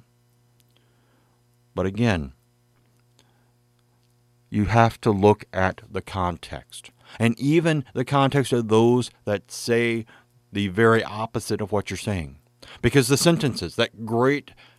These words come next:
comprehensive library of sayings put together by Peter Lombard in the thirteenth century, had dozens upon dozens of commentaries on it. And it was just like the rabbis in Jesus' day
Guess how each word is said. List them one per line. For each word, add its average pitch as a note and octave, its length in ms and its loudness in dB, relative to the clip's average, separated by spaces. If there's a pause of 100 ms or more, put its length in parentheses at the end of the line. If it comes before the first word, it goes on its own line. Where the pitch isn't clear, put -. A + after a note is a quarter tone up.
(360)
comprehensive B2+ 1300 0 (280)
library B2+ 840 0
of F#2+ 160 -6
sayings B2+ 720 -2 (320)
put C#3 160 2
together A#2 320 2
by G2 140 0
Peter G#2+ 260 -2
Lombard G#2 560 2
in F#2 100 -4
the F2+ 60 -4
thirteenth F#2+ 460 -6
century, B2+ 600 -4 (460)
had A#2+ 420 -2 (260)
dozens F#2 500 0
upon F2+ 480 -4
dozens G#2+ 400 0
of - 160 -12
commentaries F2+ 880 -2
on D2+ 220 -8
it. C2 200 -18 (300)
And B2 160 4
it B2 40 2
was A#2+ 200 -2
just A#2 380 -2
like A#2+ 220 2 (100)
the G#2+ 160 2
rabbis G#2 680 4 (380)
in G2 300 -2
Jesus' G#2+ 420 0
day G2+ 500 2